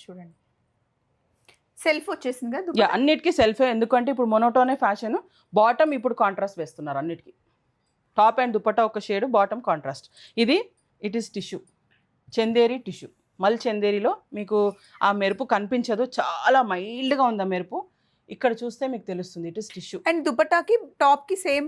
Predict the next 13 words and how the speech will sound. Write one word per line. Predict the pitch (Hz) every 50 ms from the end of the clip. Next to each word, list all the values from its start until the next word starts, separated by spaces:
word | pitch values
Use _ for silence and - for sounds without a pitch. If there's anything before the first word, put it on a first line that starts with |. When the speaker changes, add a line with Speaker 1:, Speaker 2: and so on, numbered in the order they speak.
| 294
Speaker 1:
ఫ్యాబ్రిక్ | - 269 226 196 220 214 -
ఇచ్చారు. | 190 - 247
Speaker 2:
సేమ్ | 262 277 320 330
ఫ్యాబ్రిక్, | 302 233 190 175 175 - 185
మల్చందేరి. | 185 208 202 - 247 208 196 190 196 214 370 508 - _ _ _ _ - 226
మీకు | 233 233 233 240 233 233 226 220 - - - 185 185
డిజైనింగ్ | 226 233 269 285 302 302 294 254
వైజ్, | 247 247 294 330 - - _ _ - 214
if | 214 - 220
you | 208 208
want | 208 220 240 240
to | 208 214
get | 208